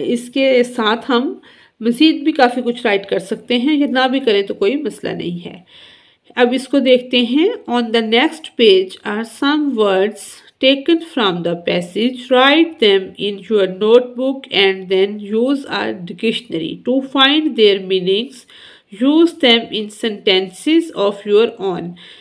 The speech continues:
नेक्स्ट पेज पे जो लफ्ज़ दिए गए हैं, हमने उनके पहले मीनिंग देखने हैं डिक्शनरी से, फिर उनके जुमले बनाने हैं। ये वाले वो वर्ड हैं जिनके हमने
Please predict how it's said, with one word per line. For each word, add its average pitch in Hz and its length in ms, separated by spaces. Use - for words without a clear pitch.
नेक्स्ट 247 360
पेज 220 420
पे 277 160
जो 269 220
लफ्ज़ 214 320
दिए 220 280
गए 190 260
हैं, 240 200
हमने 247 680
उनके 202 300
पहले 226 360
मीनिंग 208 360
देखने 277 380
हैं 294 260
डिक्शनरी 269 460
से, 302 280
फिर 302 260
उनके 240 340
जुमले 240 460
बनाने 170 380
हैं। 170 440
ये 247 240
वाले 262 460
वो 269 240
वर्ड 208 340
हैं 311 360
जिनके 214 420
हमने 220 480